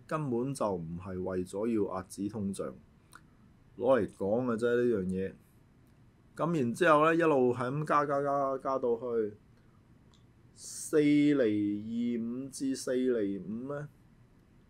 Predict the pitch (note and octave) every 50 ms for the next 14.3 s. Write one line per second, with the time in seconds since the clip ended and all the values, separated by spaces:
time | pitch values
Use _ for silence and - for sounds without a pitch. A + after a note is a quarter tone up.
0 | - - C#3+ D3+ D#3 C#3 B2+ B2 A#2+ - A2+ G#2+ G#2+ G#2+ G#2 G2+ G#2 A2+ B2+ C#3+
1 | - _ - - - _ _ - _ _ - - - D3+ D#3 D#3 D3+ C3 C3+ C#3
2 | D3 D3 C#3+ - A2 G#2 G#2+ A2 G#2+ G#2+ G#2+ G#2+ G#2 G#2 A2+ B2 B2 B2 - C3
3 | B2 - - - - D3 C#3+ C3+ C3+ C3+ C#3 - - F#2+ F2 F2 F#2+ G#2 G#2 G#2
4 | - - - - - - F#2 F2+ F#3 E3 - - _ _ _ - _ - _ _
5 | - _ _ - D#3 E3+ E3 D#3 D3+ C3+ B2+ A#2+ A#2 A#2+ C#3 D3 C#3+ C3 A#2 G#2
6 | G2 - - A2 A#2 C3 D3+ E3 - - A#2+ A#2 A2+ A#2 B2+ B2+ A2 F#2+ F2+ F#2
7 | F#2 - C#3+ D3 D3+ D3 B2 G#2+ G#2+ A2+ B2+ C#3 D3 - - _ - _ - -
8 | - - _ _ _ - - A2 A2+ A#2+ B2+ C3+ C3 - - C3 B2 B2 - -
9 | - - C3 B2 A#2+ A#2+ A#2+ _ - - C3 B2+ A#2 - - - A#2 A#2 A#2+ C3
10 | C#3+ D#3 D3 A#2 G#2+ G#2 - - - - C3 B2+ B2 A#2+ A#2+ B2 A#2+ - - -
11 | - A2 A2+ C#3 D3+ D3 C#3+ B2 A#2+ A#2+ - - - - E3+ D#3 D3+ D3+ D3+ D3+
12 | - - G#2+ G2 F#2+ G2 G#2+ B2+ C3+ C#3 - C3+ A2+ A2 G#2+ G2+ - - - -
13 | - - - - - - - _ - - - - - - - - _ - _ _
14 | - - A#2 A2 G#2+